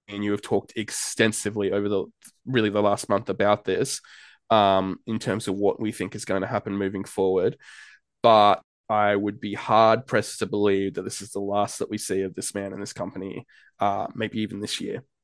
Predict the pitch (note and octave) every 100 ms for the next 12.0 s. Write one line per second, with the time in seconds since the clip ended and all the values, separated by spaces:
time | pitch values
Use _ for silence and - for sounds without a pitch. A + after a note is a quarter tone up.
0 | - A2+ A#2 - A2 - A2+ - A#2 A#2+
1 | A2+ A2+ G#2 - G#2+ - - A2 - -
2 | - - - - A#2 - - G#2+ - G#2
3 | - A2+ A2 - A#2 - A2 A2 - -
4 | - - - A2 G#2+ G#2 G2 G#2+ - _
5 | _ _ _ _ _ _ C#3+ B2+ B2 -
6 | A#2+ A#2 A#2+ B2+ - B2+ - B2 - C#3
7 | B2 C3 B2 A#2+ A2 A2 G#2+ G#2+ - G#2+
8 | A#2+ A2 G#2 F#2+ - G2 G#2+ - - -
9 | - G#2 G2+ G2+ G2 A#2+ G#2+ G#2+ G#2+ G#2
10 | G#2 F#2+ - - - - A2 G#2+ - A2
11 | - - B2 A2 - A#2 G#2+ G#2 G2+